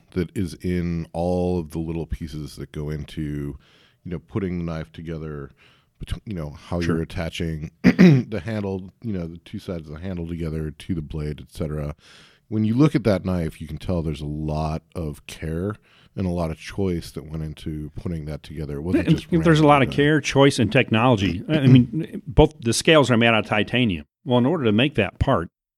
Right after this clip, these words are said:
Speaker 2: you've gotta water jet that part out. And if you don't have flat parts, your blade's never gonna center up when you close the folding knife. So those need to be double disc ground.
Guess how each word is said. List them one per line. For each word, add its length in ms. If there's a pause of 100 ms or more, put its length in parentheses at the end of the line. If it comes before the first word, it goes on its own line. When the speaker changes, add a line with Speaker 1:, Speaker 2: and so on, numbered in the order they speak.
Speaker 2:
you've 120
gotta 140
water 240
jet 220
that 200
part 280
out. 300 (360)
And 100
if 120
you 80
don't 140
have 200
flat 320
parts, 320
your 60
blade's 400
never 260
gonna 220
center 500
up 140
when 100
you 80
close 280
the 60
folding 320
knife. 280 (720)
So 100
those 180
need 140
to 80
be 100
double 300
disc 320
ground. 400